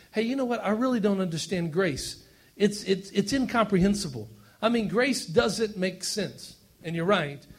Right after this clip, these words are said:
The question under the question of how many second chances do I get, the real question is, "Hey, aren't I just good enough?" And what we wanna do is we wanna take our moral record and, and, and just basically mirror it in front of a just and holy God and ask him, "Hey, you know, aren't I qualified?"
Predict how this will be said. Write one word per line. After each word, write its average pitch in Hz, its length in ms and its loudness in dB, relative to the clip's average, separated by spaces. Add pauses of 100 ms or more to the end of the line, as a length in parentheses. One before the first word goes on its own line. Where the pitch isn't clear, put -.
(240)
The 202 100 6
question 233 840 2 (160)
under 247 280 4
the 214 100 0
question 226 500 0
of 185 60 0
how 220 160 0
many 233 160 -2
second 226 380 -2
chances 220 440 -4
do 208 160 0
I 190 120 4
get, 196 420 -2 (160)
the 202 120 6
real 262 240 0
question 220 500 2
is, 202 280 2 (220)
"Hey, 220 300 -2
aren't 262 220 0
I 240 100 0
just 180 260 -4
good 185 160 4
enough?" 247 320 -4 (800)
And 220 140 2
what 262 100 6
we 269 100 2
wanna 240 220 2
do 220 160 0
is 196 100 -2
we 220 80 -2
wanna 220 140 0
take 214 260 -4
our 202 120 4
moral 208 360 4
record 190 420 0
and, 180 160 0
and, 190 200 -2
and 170 100 -2
just 175 200 -6
basically 202 400 -2
mirror 208 180 0
it 190 60 -4
in 170 80 -6
front 214 160 0
of 175 80 -2
a 170 60 0
just 202 280 -2
and 190 80 -6
holy 190 240 2
God 190 340 2 (220)
and 196 140 2
ask 202 420 0
him, 185 160 -2
"Hey, 175 260 0
you 196 140 -2
know, 208 80 0
aren't 233 160 -2
I 202 80 -2
qualified?" 196 720 -6